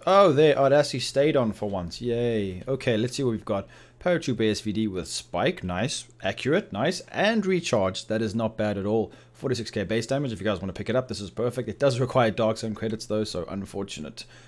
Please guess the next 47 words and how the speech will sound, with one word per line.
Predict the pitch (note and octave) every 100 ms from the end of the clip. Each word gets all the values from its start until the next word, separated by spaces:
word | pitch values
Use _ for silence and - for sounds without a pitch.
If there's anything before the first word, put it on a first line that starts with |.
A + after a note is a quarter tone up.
| -
But | - C3 C3
it | A2+ B2
is | A#2
pretty | - A#2
good, | A2 A2+
the |
talents | G2 A2+ A2 -
are |
decent. | E2+ G#2 G#2+ G2+ F#2
Let | A#2
me | A#2+
know | A2
what | G2
the | G2
base | F2 G#2
damage | - F#2+ F2
is | E2 E2+
like | F#2 E2+
in |
the | E2
comments. | - E2+ B1+ - - - - - - _ _
Black | D#3 D3+
Market | D3 C3+
R | B2
P | A2
K | - A#2+
with | G#2
Ignited | F#2+ A2+ A2 F#2
Distance | G2 F2+ F2
Stop | F2 -
Drop | F2
and | F#2
Roll, | G2+ A#2 A2+ -
twelve | - D3 A#2+
thousand | G#2+ G#2 F#2 F2+
three | G2+
hundred | F#2+ D#2+ -
base. | A2+ A2 - - - - - -
Badger | A#2+ G#2+
Tough | G#2+ F#2 F2+ -
Mask, | G#2 A#2 A2+ - -
nineteen | A#2 A#2 A2 F2+
Hazard, | A2 G2 G2+ -
thirteen | A2 - F2
Health, | D#2 G#2 G2+ - -
three | B2+ B2
percent | - F#2+